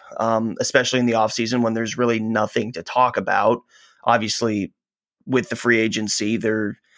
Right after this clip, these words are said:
there have been some big names, but not a whole lot of big names that have been there. Uh, the Steelers have definitely been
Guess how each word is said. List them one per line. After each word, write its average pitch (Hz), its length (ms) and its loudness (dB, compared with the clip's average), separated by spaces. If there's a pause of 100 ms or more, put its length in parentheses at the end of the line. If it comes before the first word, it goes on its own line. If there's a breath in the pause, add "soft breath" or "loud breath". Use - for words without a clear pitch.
(200 soft breath)
there 156 100 6
have 147 100 2
been 165 200 0
some 180 340 2
big 160 180 4
names, 139 420 4
but 120 280 2
not 120 320 4
a 107 80 2
whole 113 400 -2
lot 110 200 0
of 104 120 -6
big 104 200 -4
names 107 440 -6
that 107 180 -2
have 110 300 -6
been 107 420 -4 (500)
there. 113 640 0 (760 soft breath)
Uh, 110 180 6
the 101 60 -4
Steelers 139 400 4
have 131 120 0
definitely 127 460 4
been 120 540 0